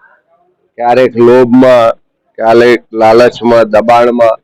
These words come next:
કેટલીક બ્લેકમેલિંગના ભાગ સ્વરૂપે પણ પક્ષ પલટો કરતા હોય છે. પણ ઘણા બધા લોકો એવા છે કે મહત્વાકાંક્ષાને લઈ અને પાર્ટીએ વર્ષો સુધી ખૂબ આપ્યું છે, ખૂબ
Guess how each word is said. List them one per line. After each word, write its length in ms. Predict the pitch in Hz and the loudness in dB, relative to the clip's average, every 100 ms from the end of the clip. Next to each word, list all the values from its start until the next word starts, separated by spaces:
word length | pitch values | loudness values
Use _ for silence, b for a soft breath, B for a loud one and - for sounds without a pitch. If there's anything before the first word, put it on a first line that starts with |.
| _ _ _ _ 143 | _ _ _ _ -14
કેટલીક 440 | 135 151 156 147 | -14 -10 -10 -10
બ્લેકમેલિંગના 920 | 127 120 139 - 139 143 151 147 147 | -10 -2 -2 -2 -2 2 2 2 0
ભાગ 260 | 131 120 139 | 0 -2 -4
સ્વરૂપે 500 | _ 131 127 135 143 | _ -14 -8 -8 -8
પણ 200 | - - | -16 -18
પક્ષ 360 | - - _ - | -18 -20 _ -14
પલટો 320 | 127 127 151 | -12 -6 -6
કરતા 380 | - 117 - 107 | -4 -4 -4 -4
હોય 160 | 92 | -4
છે. 120 | - _ _ _ _ _ _ _ _ | -8 _ _ _ _ _ _ _ _
પણ 160 | - 151 | -12 -4
ઘણા 200 | 160 180 | 0 0
બધા 240 | 175 160 | 2 2
લોકો 340 | 170 156 147 156 | 2 2 2 2
એવા 260 | 143 143 | 2 2
છે 180 | 139 143 | 0 -4
કે 100 | 127 | -4
મહત્વાકાંક્ષાને 1080 | 131 127 131 135 135 131 127 127 127 127 127 | -2 -2 -4 -4 -6 -4 -6 -6 -6 -2 0
લઈ 320 | 120 143 135 95 _ _ _ _ _ _ - | 2 2 0 -4 _ _ _ _ _ _ -20
અને 100 | 135 | -10
પાર્ટીએ 600 | 123 120 120 110 143 143 | -2 0 -2 -2 0 2
વર્ષો 380 | 123 123 - 135 | 2 0 0 -2
સુધી 360 | - 131 135 _ | -2 -8 -8 _
ખૂબ 260 | - 196 | -2 2
આપ્યું 380 | 170 139 - 117 | 2 0 0 -2
છે, 140 | - - _ _ _ _ _ _ _ - | -2 -18 _ _ _ _ _ _ _ -6
ખૂબ 160 | 170 | -4